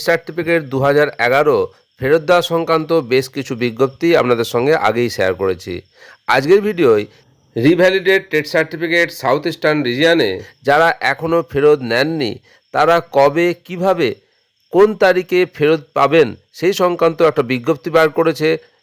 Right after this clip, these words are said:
এসএসসি, যার মেমো নাম্বার একশো চুয়াল্লিশ অবলিক ইএসটিটি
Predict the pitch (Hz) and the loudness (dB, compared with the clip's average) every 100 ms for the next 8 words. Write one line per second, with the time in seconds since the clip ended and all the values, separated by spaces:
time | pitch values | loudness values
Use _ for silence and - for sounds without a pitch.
0 | _ - 139 120 - - 101 - _ _ | _ -4 0 0 -2 -8 -10 -12 _ _
1 | _ 117 175 180 151 165 208 202 170 107 | _ 0 2 4 2 4 4 2 2 0
2 | 101 _ _ - 156 - 170 156 165 170 | -2 _ _ -6 -4 -6 -4 0 2 2
3 | 180 185 - - 135 139 156 - _ 170 | 2 0 -4 -4 -2 0 -4 -6 _ -12
4 | 185 180 170 - 143 143 156 | -2 0 0 -4 -4 -4 -2